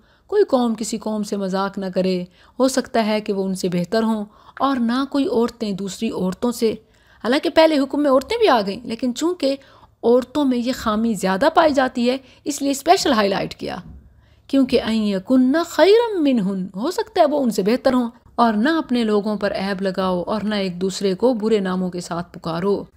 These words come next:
شریعت میں نک نیم، شارٹ نیم کی اجازت ہے۔ رسول اللہ صلی اللہ علیہ وسلم عائشہ رضی اللہ عنہا کو مختلف ناموں سے پکارا کرتے تھے، as a short name، نک نیم، لیکن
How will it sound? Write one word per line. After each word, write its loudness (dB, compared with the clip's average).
شریعت -2
میں -6
نک -2
نیم، -4
شارٹ -2
نیم 2
کی -6
اجازت -6
ہے۔ -2
رسول -2
اللہ 0
صلی -6
اللہ -4
علیہ -6
وسلم -6
عائشہ 0
رضی 0
اللہ -2
عنہا -6
کو -6
مختلف -4
ناموں -2
سے -6
پکارا -2
کرتے -8
تھے، -8
as -4
a -2
short 0
name، -4
نک -4
نیم، -6
لیکن -2